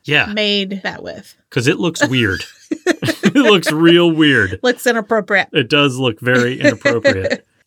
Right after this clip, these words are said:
Speaker 1: So you know the, uh, Ecto-One, the Ectomobile?
Speaker 2: Yes.
Speaker 1: They only made one of those 'cause they rushed this production. They had to get it done very quickly. They only built one of 'em.
Speaker 2: Wow.
Speaker 1: And it worked for the majority of the scenes, and then it eventually broke down 'cause it was, like, a nineteen fifty-nine car.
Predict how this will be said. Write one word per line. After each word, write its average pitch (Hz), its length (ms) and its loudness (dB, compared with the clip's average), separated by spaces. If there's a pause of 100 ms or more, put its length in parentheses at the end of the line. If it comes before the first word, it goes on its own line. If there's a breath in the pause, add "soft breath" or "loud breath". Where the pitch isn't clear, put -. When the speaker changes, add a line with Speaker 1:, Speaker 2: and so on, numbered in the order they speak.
(220)
Speaker 1:
So - 140 -4
you 127 120 0
know 135 220 0
the, 123 320 0
uh, 107 280 -2
Ecto-One, 117 840 -2 (100)
the 104 100 -10
Ectomobile? 113 840 -4
Speaker 2:
Yes. - 500 -10 (120)
Speaker 1:
They 113 120 -2
only 143 160 0
made 151 220 0
one 123 160 -2
of 98 60 -4
those 80 460 -10
'cause 127 160 -8
they 147 140 4
rushed 139 640 -4
this 123 260 -2
production. 110 600 -8 (180)
They 117 80 -10
had 131 160 -4
to 135 60 -4
get 120 140 -4
it 120 80 -8
done 110 200 -4
very 113 320 -2
quickly. 104 400 -8
They 110 160 -4
only 143 160 -2
built 165 240 -2
one 139 160 -2
of 101 100 -6
'em. 95 220 -10
Speaker 2:
Wow. 170 440 -10 (120)
Speaker 1:
And 127 140 -4
it 131 60 -8
worked 156 260 0
for 160 240 0
the 143 120 -6
majority 127 520 -2
of 131 100 -4
the 123 80 -8
scenes, 143 380 -4
and 113 120 -6
then 123 140 -6
it 117 100 -8
eventually 120 520 -8
broke 110 260 -6
down 104 240 -6
'cause 107 160 -6
it 123 60 -8
was, 127 120 -10
like, 139 140 -6
a 117 60 -8
nineteen 117 580 -6
fifty-nine 113 640 -6
car. 147 420 -6